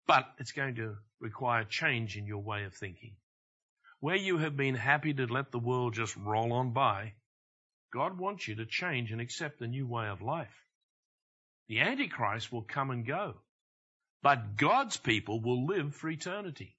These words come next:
Are you ready to be there with them?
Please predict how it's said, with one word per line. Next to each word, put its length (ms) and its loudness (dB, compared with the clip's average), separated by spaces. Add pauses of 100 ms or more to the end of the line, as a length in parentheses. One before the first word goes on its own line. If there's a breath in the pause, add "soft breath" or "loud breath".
(540)
Are 120 -4
you 420 -6
ready 540 -4
to 120 -10
be 240 -6
there 260 -4
with 280 -6
them? 180 -12